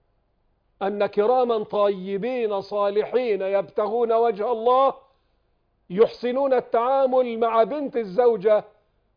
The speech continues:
الربيبة ومع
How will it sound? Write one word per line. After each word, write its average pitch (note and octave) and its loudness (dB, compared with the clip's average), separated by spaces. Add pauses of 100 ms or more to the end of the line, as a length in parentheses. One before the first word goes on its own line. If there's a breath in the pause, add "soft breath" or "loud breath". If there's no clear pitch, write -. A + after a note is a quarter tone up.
(140)
الربيبة F#3+ -2 (640)
ومع G3 -2